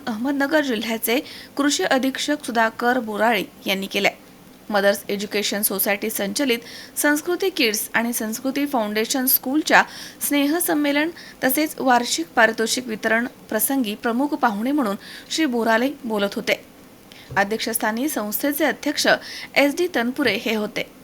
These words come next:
यावेळी संस्थेचे सेक्रेटरी अभिजित तनपुरे, सहाय्यक पोलीस निरीक्षक राजेंद्र लोखंडे, ॲडव्होकेट बाळासाहेब पवार, ऋचा वाडकर, सी चोवीस तास वृत्तवाहिनीचे डायरेक्टर अनिलराव जाधव, संपादक वसंतराव झवरे, संजीवनी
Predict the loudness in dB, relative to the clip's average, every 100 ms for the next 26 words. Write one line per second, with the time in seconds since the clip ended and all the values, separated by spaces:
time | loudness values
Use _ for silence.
0 | -20 -20 -20 -20 -8 -2 0 0 -2 -2
1 | -4 -4 -4 -4 0 0 0 -2 -4 -12
2 | -2 2 2 0 2 4 4 2 2 0
3 | -2 -2 -2 -4 -4 -4 -2 -4 -4 -2
4 | 0 0 -2 -10 -4 2 4 4 0 0
5 | -2 -2 -2 0 0 2 2 2 -2 0
6 | 6 6 6 2 -2 -2 2 4 4 -2
7 | -18 -10 -4 -2 0 4 6 6 4 -2
8 | -2 -12 -20 -16 0 0 4 2 2 0
9 | 2 2 0 -2 -2 0 0 0 0 6
10 | 6 6 0 -2 0 -2 -2 0 2 2
11 | 2 2 0 -4 -6 -20 -4 0 2 4
12 | 4 2 0 -2 0 0 2 2 2 2
13 | 2 -2 -6 -20 -20 -2 2 2 2 0